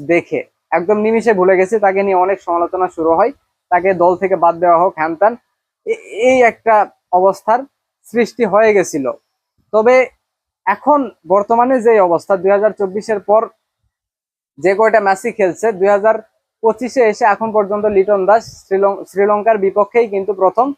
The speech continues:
টেস্ট খেলতেছে। দুই হাজার বিশের পর থেকে দুই হাজার চব্বিশ সালটা সবচাইতে বেশি খারাপ গেছে। দুই হাজার পঁচিশ সালে ইনজুরির কারণে পিএসএল, তারপরে জিম্বাবুয়ের বিপক্ষে টেস্ট মিস করছে।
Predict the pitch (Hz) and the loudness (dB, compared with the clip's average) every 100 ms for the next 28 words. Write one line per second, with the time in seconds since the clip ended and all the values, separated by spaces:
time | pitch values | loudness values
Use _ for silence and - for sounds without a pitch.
0 | _ _ _ _ 226 226 226 _ 233 233 | _ _ _ _ 0 0 -2 _ 0 2
1 | 208 - 135 - _ _ _ _ _ _ | 0 -4 -10 -12 _ _ _ _ _ _
2 | _ _ 160 214 220 247 202 214 247 233 | _ _ 2 2 2 0 -2 -4 -2 -2
3 | 220 214 247 233 202 214 226 214 208 190 | -2 -2 -2 -4 0 0 0 -2 -6 -4
4 | 214 226 214 220 208 - 226 214 196 190 | -4 -2 -2 -2 -4 0 0 2 0 -2
5 | - 185 190 190 190 - 240 - _ _ | -4 0 0 0 -4 -2 -4 -4 _ _
6 | _ 147 180 202 220 214 202 226 214 220 | _ -2 0 2 0 -2 -4 -4 -4 0
7 | 214 202 196 214 214 202 196 202 202 208 | 2 0 0 -2 0 2 2 -2 -6 -2
8 | 208 196 226 220 185 180 202 202 - 151 | -2 -2 -4 0 -2 0 0 0 -2 -4
9 | 160 185 196 202 185 185 196 - 190 - | -2 2 2 2 0 -2 -2 -4 -6 -2
10 | 208 - - 190 196 - 208 196 - | -2 -2 -6 -4 -6 -2 -2 0 -2